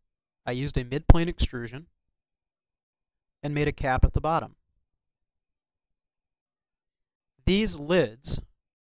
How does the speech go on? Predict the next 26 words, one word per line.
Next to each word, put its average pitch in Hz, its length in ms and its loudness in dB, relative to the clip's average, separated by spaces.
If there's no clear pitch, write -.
that's 127 180 2
what 131 140 8
Flow 143 220 -2
Express - 480 0
calls 143 360 -4
them, 110 160 -18
will 151 140 2
be 147 100 0
used 147 500 -2
to - 60 -8
help 175 320 2
us 117 200 0
identify 127 640 -4
where 120 260 -10
the 147 180 -8
air 127 200 -6
is 156 100 -8
coming 175 300 -6
in 120 240 -10
and - 80 -4
where 117 160 -2
the - 120 -18
air 120 160 -8
is 120 100 -8
coming 123 320 -14
out. 160 280 -6